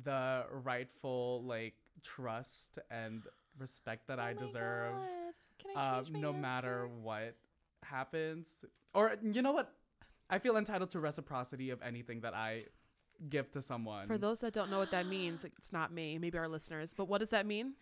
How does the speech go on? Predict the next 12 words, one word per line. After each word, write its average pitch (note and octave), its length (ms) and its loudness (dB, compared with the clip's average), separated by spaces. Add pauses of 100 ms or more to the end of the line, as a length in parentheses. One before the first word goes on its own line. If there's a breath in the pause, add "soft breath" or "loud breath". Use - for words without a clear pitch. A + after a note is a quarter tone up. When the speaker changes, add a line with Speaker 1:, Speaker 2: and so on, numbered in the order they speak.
(360 soft breath)
Speaker 1:
Um, D3 440 10
an D#3 260 6
Speaker 3:
<laughs> - 60 8
Speaker 1:
equal G#3 300 8
exchange D3+ 680 2
of C3 360 6
a C#3+ 60 -2
certain C#3 400 -2
good C#3 320 0
feeling C3 340 -2
or B2 100 0
value. B2+ 600 -2